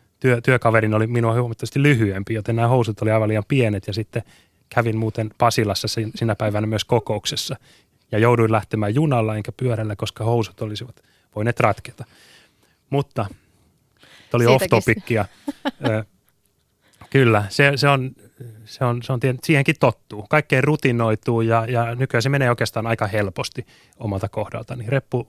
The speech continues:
Speaker 1: täyteen tavaraa yleensä maanantaisin, ehkä keskiviikkoisin vaihtaa vaatteet ja,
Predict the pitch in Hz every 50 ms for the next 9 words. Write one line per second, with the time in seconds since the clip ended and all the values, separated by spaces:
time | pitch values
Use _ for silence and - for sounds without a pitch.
0 | _ _ - 123 120 110 - - 113 107 104 101 - _ _ _ _ _ _ _
1 | _ _ _ _ _ - 131 131 120 117 110 110 107 101 104 - 123 117 113 110
2 | 117 113 131 135 131 123 117 110 104 - 113 107 98 113 113 113 110 - - -
3 | 123 113 - - 117 107 107 104 - - 117 98 107 107 110 110 104 - - 113
4 | 107 104 113 117 107 98 - - 110 101 95 - 107 101